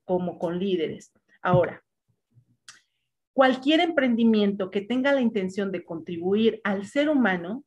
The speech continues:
desde lo que yo considero, tendría que incluir la sexualidad como un aspecto inherente del mismo, ¿sí?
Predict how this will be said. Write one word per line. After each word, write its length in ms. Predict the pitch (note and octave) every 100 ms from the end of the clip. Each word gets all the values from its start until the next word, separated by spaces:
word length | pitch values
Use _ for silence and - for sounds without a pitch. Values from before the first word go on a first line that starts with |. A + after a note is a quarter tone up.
| _ -
desde 300 | G3 F#3+ F#3+
lo 180 | F3 -
que 120 | E3+
yo 180 | G#3+ A3
considero, 680 | D4+ D#4 C4+ G#3+ F#3 F#3+ -
tendría 640 | A3+ A3 A#3 C#4+ D#4+ E4 -
que 440 | A#3 G#3 A3 - _ -
incluir 640 | B3 A#3+ A#3+ A3 F#3+ G3 -
la 260 | A3+ B3
sexualidad 1000 | B3+ C#4+ - C4 B3+ A#3 G3+ F3 F3+ G#3 _ _ _ _
como 280 | A#3 A3+ B3
un 160 | C#4
aspecto 840 | D4+ D4+ - G#3 G3 - G#3 - -
inherente 960 | A#3 A3 G#3 G3+ A#3 C#4 D4+ F4 A#4 - _ -
del 340 | F#3 F#3 E3+ F3
mismo, 540 | F3 D#3 - - - _ _ _ _
¿sí? 360 | A#3+ D#4+ -